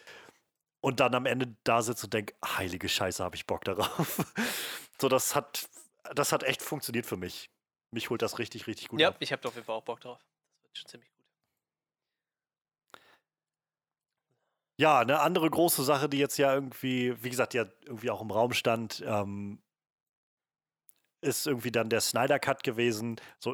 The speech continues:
Speaker 1: also ich hab dazu eigentlich nicht viel zu sagen. So, ich hab kein Interesse <laughs> daran, um ehrlich zu sein. Und,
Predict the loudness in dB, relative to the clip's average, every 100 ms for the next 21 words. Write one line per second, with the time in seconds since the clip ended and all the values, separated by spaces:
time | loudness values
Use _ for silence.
0 | -4 -4 -4 -6 -8 -4 0 0 2 2
1 | 2 -2 -6 0 0 0 2 2 0 -4
2 | -4 -6 -6 -2 -2 -2 -2 0 0 0
3 | -2 -2 -2 -2 -2 0 2 2 0 -6
4 | -8